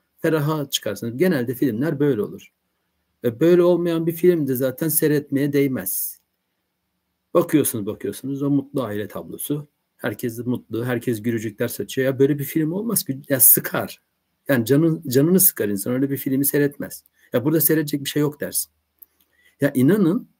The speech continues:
insanoğlu bu filmi, yani kendi senaryosunu yazarken de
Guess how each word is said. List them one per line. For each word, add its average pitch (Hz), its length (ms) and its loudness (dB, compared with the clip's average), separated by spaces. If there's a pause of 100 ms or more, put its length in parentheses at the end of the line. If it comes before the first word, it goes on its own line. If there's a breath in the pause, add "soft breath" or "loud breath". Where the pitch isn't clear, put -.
insanoğlu 131 960 2
bu 160 60 0
filmi, 131 460 -2
yani 131 260 -2
kendi 165 340 -4
senaryosunu 117 600 -2
yazarken 113 580 -4
de - 220 -4